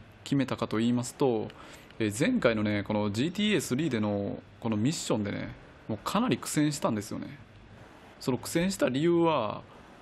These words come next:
あの、武器がないからですよね。もう全然もう弱い武器しかなくて、もうウージーで、なんか、ちまちま戦ってても、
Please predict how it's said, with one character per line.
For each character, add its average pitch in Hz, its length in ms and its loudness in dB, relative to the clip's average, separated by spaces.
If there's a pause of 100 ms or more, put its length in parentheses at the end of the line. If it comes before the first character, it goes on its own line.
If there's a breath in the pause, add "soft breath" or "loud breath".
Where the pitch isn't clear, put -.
(380)
あ 113 140 0
の、 110 480 0 (1000)
武 147 240 0
器 233 120 -2
が 120 80 4
な 104 140 0
い 143 60 -2
か 131 100 0
ら 110 80 0
で 101 60 -4
す - 100 -12
よ 110 80 -10
ね。 95 160 -10 (200)
も 107 160 0
う - 20 -2
全 208 320 2
然 214 140 2
も 156 80 2
う 131 40 4
弱 135 280 4
い 123 60 2
武 135 120 -2
器 131 80 -2
し - 80 -4
か 113 80 0
な 117 100 -2
く - 80 -16
て、 104 380 2 (200)
も 123 300 2 (240)
う 175 40 0 (140)
ウ - 40 2
ー - 20 2
ジ 127 200 0
ー - 20 2
で、 107 460 0 (420)
な 127 100 4
ん 131 40 -2
か、 113 160 2 (380)
ち - 140 -4
ま 202 140 6
ち - 120 -4
ま 120 240 2
戦 156 140 2
っ 151 120 -4
て 156 120 0
て 139 80 2
も、 117 400 2